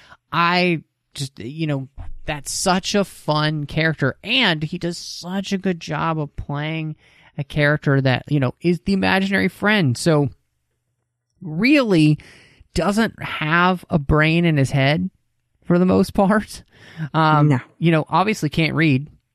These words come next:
Speaker 1: I love it. He's like, "D A N G E R. Ah, I guess this is okay." <laughs> Well, they
Speaker 2: Right?
Speaker 1: should really
Speaker 2: It, yeah,
Speaker 1: have a
Speaker 2: the spell
Speaker 1: sign.
Speaker 2: shortcut.
Speaker 1: Yeah.
Speaker 2: <laughs>
Speaker 1: I love it. He's like, "That's so dangerous. They should really have a sign."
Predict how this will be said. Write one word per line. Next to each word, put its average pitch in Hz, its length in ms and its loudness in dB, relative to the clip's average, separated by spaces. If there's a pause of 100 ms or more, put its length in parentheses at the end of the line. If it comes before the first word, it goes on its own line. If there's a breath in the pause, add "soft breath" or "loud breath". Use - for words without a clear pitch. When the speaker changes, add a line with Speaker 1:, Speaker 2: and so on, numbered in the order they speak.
Speaker 1:
I - 80 -12
love 185 180 -6
it. 170 80 -2
He's 165 160 0
like, 143 240 0 (160)
"D 202 320 -4
A 175 380 -4
N 165 440 -4
G 170 360 -6
E 156 260 -8
R. 143 540 -2 (140)
Ah, 339 300 2
I 247 100 0
guess 311 160 -4
this 220 200 0
is 165 80 2
okay." 165 600 2
<laughs> 587 40 -20 (920 loud breath)
Well, 359 80 -6
they - 120 -4
Speaker 2:
Right? 185 220 2
Speaker 1:
should - 120 0
really 214 240 2
Speaker 2:
It, - 20 6
yeah, 277 80 6
Speaker 1:
have 165 120 0
a - 20 2
Speaker 2:
the 170 80 4
spell - 260 0
Speaker 1:
sign. 339 280 4
Speaker 2:
shortcut. 160 320 0 (200 soft breath)
Speaker 1:
Yeah. 185 380 2 (120)
Speaker 2:
<laughs> - 120 -4
Speaker 1:
I 311 180 4 (160)
love 226 220 4
it. 254 60 4
He's 208 100 0
like, 170 180 -2
"That's - 240 -4
so 214 240 2
dangerous. 143 680 2
They 240 120 2
should 320 240 0
really 170 240 2
have 151 200 4
a 123 80 -4
sign." 139 600 2